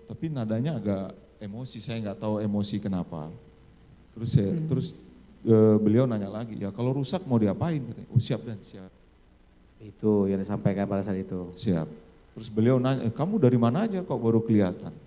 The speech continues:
Speaker 2: Saksi jawab apa?
Speaker 1: "Siap, siap, salahan." "Kamu nggak tahu ada kejadian kemarin di sini?"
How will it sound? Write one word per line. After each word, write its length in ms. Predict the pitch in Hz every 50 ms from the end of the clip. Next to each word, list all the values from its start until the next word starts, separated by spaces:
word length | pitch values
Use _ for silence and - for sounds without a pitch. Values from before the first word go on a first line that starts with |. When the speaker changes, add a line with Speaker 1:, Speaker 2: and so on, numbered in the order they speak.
| - _ _ _ _ _ _ _ _ _ _ _ _ _ _ _ _ _ _ _ _ _ _ _ _ _ _ _ _ _ _ _ _ _ _ _ _ _ _ _ _ -
Speaker 2:
Saksi 240 | - 98 101 120 123
jawab 320 | 123 131 127 120 123 131
apa? 240 | 131 147 160 180 175 - - -
Speaker 1:
"Siap, 160 | 135 113 110 - - - -
siap, 300 | - - - 107 104 104 - -
salahan." 480 | - 98 95 101 104 104 104 107 92 87 - - - - - - _ _ _ - _ _ _ _ _ _ _ _ - - - - - - - - - _ _ -
"Kamu 160 | - 208 226
nggak 240 | 196 180 - - 220
tahu 160 | 214 180 143
ada 80 | 135
kejadian 400 | - 110 107 110 107 110 107 104
kemarin 400 | 101 101 101 101 98 95 98 92
di 160 | 95 98 98 -
sini?" 160 | 92 90